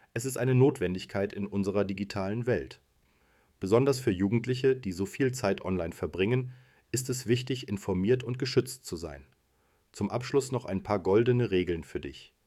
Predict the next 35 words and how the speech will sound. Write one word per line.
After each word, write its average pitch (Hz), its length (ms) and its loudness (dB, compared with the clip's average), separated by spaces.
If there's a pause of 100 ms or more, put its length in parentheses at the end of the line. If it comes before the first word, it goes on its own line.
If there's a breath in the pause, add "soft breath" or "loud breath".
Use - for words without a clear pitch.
(380)
Erstens, 92 640 -4 (600)
bleib 120 400 4
immer 127 240 2
neugierig 117 760 0
und 123 140 -2
informiert. 113 680 -2 (880)
Die 90 100 -6
digitale 85 560 -4
Welt 92 220 2
verändert 92 420 -4
sich - 220 -8
ständig 120 600 -2 (380 soft breath)
und 101 140 -6
es 92 100 -8
ist - 180 -8
wichtig, 95 520 -4
immer 120 340 0
auf 95 160 -4
dem 107 140 0
Laufenden 90 460 -4
zu 117 160 -6
bleiben. 73 380 -6 (1080)
Zweitens, - 720 -4
vertraue 104 500 2
nicht 120 360 -2
blindlings. 98 720 -4 (120)
Wenn 95 160 -2
etwas 113 400 -2
zu - 140 -8
gut 156 220 -2
klingt, 98 300 -2
um 82 200 -6
wahr 85 200 0
zu - 160 -6
sein, 113 440 -2